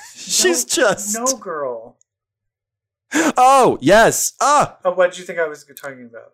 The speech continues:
Speaker 1: I thought you were talking about <laughs> Goblin Queen just chilling at the bar with her underboob.
Speaker 2: Yeah, that is weird too. And I'm like, "Why, why, why are you wearing the, put her in the pilot outfit. Why does she gotta wear the, the villain?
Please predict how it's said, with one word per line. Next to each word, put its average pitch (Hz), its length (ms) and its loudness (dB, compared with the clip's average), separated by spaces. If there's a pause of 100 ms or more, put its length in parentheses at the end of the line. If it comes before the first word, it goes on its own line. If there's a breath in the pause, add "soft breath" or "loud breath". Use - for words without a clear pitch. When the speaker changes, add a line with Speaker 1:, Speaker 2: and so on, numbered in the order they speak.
(200)
Speaker 1:
I 196 120 -2
thought 285 200 0
you 262 60 -2
were 269 60 -2
talking 880 760 -8
about 240 100 -10
<laughs> - 0 -
Goblin 165 440 0
Queen 147 320 0
just 135 220 -4
chilling 143 440 0
at 147 100 2
the 139 80 0
bar 147 280 2
with 131 140 2
her 135 80 4
underboob. 120 580 2
Speaker 2:
Yeah, 143 160 -4 (100)
that 190 300 -4
is 120 200 -14
weird 107 460 -20
too. 110 460 -18 (380 loud breath)
And 202 100 0
I'm 214 80 -2
like, 190 260 0
"Why, 220 340 -2
why, 226 360 -2
why 190 320 -2
are - 40 -6
you 247 120 -8
wearing 226 360 -4
the, 196 260 0 (280 soft breath)
put 311 160 -10
her 330 120 -2
in 320 80 -2
the 320 80 -4
pilot 190 460 -2
outfit. 123 500 -4
Why 175 120 -2
does 208 80 -6
she 247 160 -12
gotta 233 220 -2
wear 202 240 -4
the, 165 220 -4
the 143 160 -10
villain? 143 500 -6